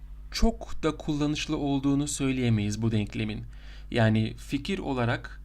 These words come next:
Griffith'in düşüncesi üzerine kurulmuş bir fikir var karşımızda. Ee, tüketilen enerji miktarı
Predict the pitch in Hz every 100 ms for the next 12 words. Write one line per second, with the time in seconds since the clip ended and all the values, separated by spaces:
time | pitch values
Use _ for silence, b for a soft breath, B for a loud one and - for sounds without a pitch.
0 | - 139 143 165 - 151 135 120 143 135
1 | - 160 127 120 120 123 131 127 135 143
2 | - 110 - 117 117 104 101 - 104 -
3 | 110 101 113 185 B B B B B B
4 | - 117 - 113 113 117 104 - - -
5 | - 143 156 147 147 135 127 127 135 135
6 | 117 113 104 117